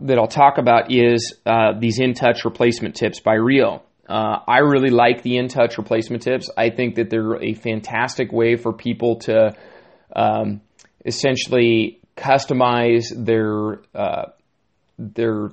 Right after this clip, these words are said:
system. Uh, you can go and you can get intermediate tips. So let's just say you have one of those integrated Skagit heads, a Wolf or a Spey Light or whatever it is, and you wanna go do some lake fishing.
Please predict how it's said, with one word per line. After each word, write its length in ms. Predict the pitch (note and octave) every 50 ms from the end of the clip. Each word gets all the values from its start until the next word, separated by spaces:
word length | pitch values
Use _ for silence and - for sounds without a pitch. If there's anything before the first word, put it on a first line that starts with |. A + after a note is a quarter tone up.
| _ _ _
system. 600 | - - - C#3+ C3+ - - D3+ E3+ F3+ F3+ - _ -
Uh, 200 | - A2 G#2+ G#2
you 200 | G#2+ B2 B2 A#2+
can 100 | A2+ A2+
go 280 | A2+ B2 A#2+ A#2+ A#2+ B2
and 200 | A#2+ A#2 A#2 A2
you 120 | A2+ A2
can 220 | A2 - A2+ A2
get 380 | G#2 A2+ A2+ A2+ A2+ A2+ - - - - - - _ _ _ _
intermediate 680 | - C3 B2 B2 B2+ C#3+ D#3+ E3 F3 D#3 C3+ - - -
tips. 380 | - F2+ - - - - -
So 320 | - A2+ A2+ A2 A2 A2 A2+
let's 280 | G#2 A2 A#2 A2+ -
just 180 | - B2 A#2 -
say 120 | - A#2+
you 100 | A#2+ A#2
have 300 | A2+ A2+ A2+ A#2 A2+ G#2 G2+ -
one 180 | A2+ A#2 A2+
of 40 | A2+
those 320 | A2+ A2+ A#2 A2+ A2 - - -
integrated 500 | A2 A#2 A#2 A2 A#2+ A#2+ A#2 A#2 A2+ G2+
Skagit 340 | - - A2+ A2+ A#2 G#2+ G2+
heads, 220 | G#2+ G2+ - -
a 60 | A2 G#2+
Wolf 420 | G#2+ A2+ A#2 A#2 A#2 A2+ A2+ -
or 240 | A#2 A2 G#2+ G#2 G2+
a 100 | G2 -
Spey 280 | - - - A#2+ A#2
Light 260 | A2+ A2 G#2+ A2 A2 A2
or 80 | G#2+
whatever 340 | G2+ A2 G#2+ G#2+ G#2 G#2 A2+
it 300 | C3+ E3+ F#3 D#3+ A#2+ A2
is, 140 | A2 - - - _ _ _ _ _ _ _ _ _ -
and 520 | - C3+ C3 B2+ B2 B2 A#2+ A#2+ A#2 A#2 - _ _ _ _ _ _ _ _
you 240 | - C#3 D3+ F#3+ F#3
wanna 180 | D#3 C3+ B2+ C3+
go 260 | A#2+ A#2+ A#2 B2 C3
do 220 | A2+ A2 A2 A#2
some 260 | A2+ - D3 B2+ C3
lake 280 | C#3 D#3+ F3+ G3+ G3+ -
fishing. 600 | - - D#2 C#2 - - - A1 G1+ - - -